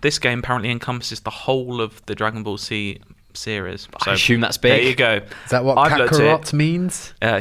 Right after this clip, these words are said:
Speaker 1: carrot cake. That's what I've been calling it, Dragon Ball Z carrot cake.
Speaker 3: <laughs>
Speaker 1: Uh,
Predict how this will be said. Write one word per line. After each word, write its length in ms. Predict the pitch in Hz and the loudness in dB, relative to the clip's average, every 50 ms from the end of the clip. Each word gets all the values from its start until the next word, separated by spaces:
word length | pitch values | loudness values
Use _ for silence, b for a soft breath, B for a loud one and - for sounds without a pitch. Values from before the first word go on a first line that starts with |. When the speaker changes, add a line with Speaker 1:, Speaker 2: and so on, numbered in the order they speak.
| - - | -2 -2
Speaker 1:
carrot 300 | - 151 151 143 - - | -2 0 0 0 -2 -2
cake. 340 | - 101 123 147 - - - | 0 0 0 0 -2 -4 -2
That's 160 | 123 123 - | 0 2 4
what 120 | 123 120 - | 4 4 6
I've 40 | 113 | 4
been 120 | 117 113 | 4 2
calling 220 | 123 127 139 143 - | 2 4 4 4 4
it, 100 | 110 92 | 4 4
Dragon 260 | 123 113 117 117 113 | 2 2 4 4 4
Ball 120 | 113 113 107 | 4 4 4
Z 140 | 107 107 - | 4 2 2
carrot 340 | - - 113 117 117 - | 2 2 4 4 2 2
cake. 360 | - - 101 101 - - - - | 2 2 2 2 2 0 -2 0
Speaker 3:
<laughs> 40 | 110 127 113 123 | 0 2 4 4
Speaker 1:
Uh, 260 | 127 127 120 113 117 | 6 6 6 4 2